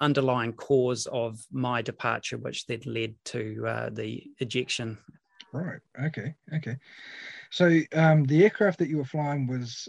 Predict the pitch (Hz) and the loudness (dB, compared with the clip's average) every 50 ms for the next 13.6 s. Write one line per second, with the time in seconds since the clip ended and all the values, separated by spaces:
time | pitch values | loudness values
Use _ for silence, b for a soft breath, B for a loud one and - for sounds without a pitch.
0 | - 131 131 123 117 - 143 151 151 127 135 135 123 120 - - 147 - - - | -6 -2 -2 -2 0 2 4 4 4 6 4 0 0 -2 -4 -8 -10 -10 -6 -2
1 | 135 123 117 - - 127 120 117 117 - - 151 139 - - - 139 113 - - | -2 -2 0 0 -2 -4 -2 -4 -6 -6 -8 -8 -8 -8 -6 -4 -4 -4 -4 -2
2 | - 131 113 - - 151 139 127 127 123 - - 143 139 123 120 120 - - - | -2 -2 -2 0 2 2 4 4 4 2 2 2 4 4 4 2 0 -2 -6 -2
3 | 135 123 120 120 120 113 113 113 _ _ _ _ - 170 165 139 139 120 123 117 | 0 0 2 2 2 0 0 -4 _ _ _ _ 2 2 4 4 4 2 0 -2
4 | 127 - - 156 143 - - 143 139 135 135 139 131 127 123 - 139 135 123 120 | -4 0 2 2 2 2 2 0 2 2 2 2 2 0 -2 -2 -4 -4 -4 -4
5 | 127 - - 139 135 139 127 131 135 - - - - 139 127 - 139 123 123 113 | -6 -6 -2 0 2 2 4 2 0 0 -2 -6 -6 -4 -2 -2 0 -2 0 0
6 | 123 143 139 127 120 131 135 131 127 127 123 120 _ _ _ _ _ _ _ _ | 0 0 0 0 0 2 2 4 4 2 2 0 _ _ _ _ _ _ _ _
7 | _ _ _ _ - 131 127 127 127 127 123 123 123 131 127 135 135 131 123 127 | _ _ _ _ -4 -2 0 0 0 0 -2 -2 -2 -2 0 2 2 2 2 0
8 | 131 - _ _ _ _ - 147 143 151 143 - 160 139 127 147 139 127 135 123 | -2 -4 _ _ _ _ -8 -4 -2 -2 -2 0 -2 0 2 2 2 2 0 0
9 | 113 127 123 123 - - 165 - - - 131 120 139 135 127 113 127 135 135 - | 0 0 -2 -2 0 0 0 0 0 0 0 2 2 2 2 2 2 0 0 0
10 | - 131 117 110 123 123 - 123 110 - - 143 135 135 127 123 - - - - | -2 -4 -4 -2 -4 -6 -6 -6 -8 -6 0 2 2 2 2 0 0 -2 -2 -2
11 | - - - - 107 101 - _ _ _ _ _ _ _ _ _ _ _ _ _ | -2 -6 -8 -8 -8 -8 -8 _ _ _ _ _ _ _ _ _ _ _ _ _
12 | _ _ _ _ _ _ _ _ _ _ _ _ _ b b b b b b b | _ _ _ _ _ _ _ _ _ _ _ _ _ b b b b b b b
13 | _ _ _ - 143 165 208 214 160 117 - | _ _ _ 4 6 8 10 10 8 6 4